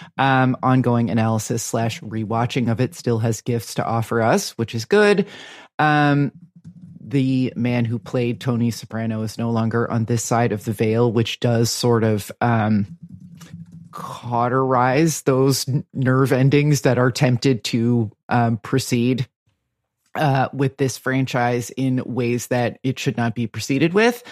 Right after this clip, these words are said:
Um, but just in case various anniversaries of premieres and finales suggest to some Foolio in the executive suites that it should be rebooted,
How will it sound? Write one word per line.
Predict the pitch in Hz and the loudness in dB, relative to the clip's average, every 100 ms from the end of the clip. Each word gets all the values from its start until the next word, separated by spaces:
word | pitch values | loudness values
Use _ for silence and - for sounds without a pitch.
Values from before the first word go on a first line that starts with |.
| - - - _ - | -20 -20 -20 _ 0
Um, | 175 160 151 151 - | 2 4 2 0 -2
but | 151 151 - | 0 0 -2
just | - 160 - | -2 -2 0
in | 175 | -2
case | 160 143 131 | 0 0 0
various | - 123 123 123 - | -2 -2 -2 -2 -2
anniversaries | 131 127 127 127 - 123 123 123 | -2 -2 -2 -4 -4 -4 -2 -2
of | 110 117 - | -4 -4 -4
premieres | 135 123 120 120 117 | -2 0 0 0 -2
and | 95 113 | -4 -6
finales | - 120 156 175 170 156 151 151 - | -6 -2 2 2 2 2 4 2 0
suggest | - - 117 127 120 - | -4 -4 0 2 2 -2
to | 120 | -8
some | - 120 117 113 110 - - - - - - - - - | -2 0 2 2 0 -4 -16 -20 -20 -18 -18 -18 -20 -20
Foolio | - - 185 160 139 131 131 127 | -20 -2 2 4 4 6 4 4
in | 117 127 | 4 4
the | 127 113 | 4 2
executive | 123 - 127 - 123 113 | 0 0 0 2 -2 -2
suites | - 127 123 - | -4 -2 -2 -2
that | 131 117 | -2 0
it | - | 0
should | - 123 | -2 0
be | 123 | 0
rebooted, | 113 113 135 127 123 123 | 0 0 2 2 4 2